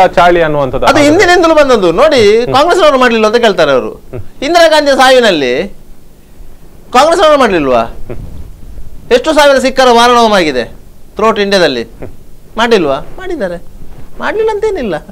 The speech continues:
Speaker 2: ಸಾವಿನ ಮನೆಯಲ್ಲಿ ರಾಜಕೀಯ ಎಲ್ಲರೂ ಮಾಡಿದ್ದಾರೆ.
Speaker 1: ಹ್ಮ್.
Speaker 2: ಆಯ್ತಾ?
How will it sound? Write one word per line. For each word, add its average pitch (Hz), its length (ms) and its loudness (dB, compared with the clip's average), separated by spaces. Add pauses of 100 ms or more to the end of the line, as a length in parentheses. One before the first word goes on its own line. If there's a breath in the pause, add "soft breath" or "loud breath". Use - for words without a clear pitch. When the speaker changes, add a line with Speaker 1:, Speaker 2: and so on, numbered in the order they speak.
(680 loud breath)
Speaker 2:
ಸಾವಿನ 262 340 -2
ಮನೆಯಲ್ಲಿ 381 340 0
ರಾಜಕೀಯ 381 340 4
ಎಲ್ಲರೂ 320 260 4
ಮಾಡಿದ್ದಾರೆ. 311 540 2
Speaker 1:
ಹ್ಮ್. 123 100 -10 (1400)
Speaker 2:
ಆಯ್ತಾ? 151 420 0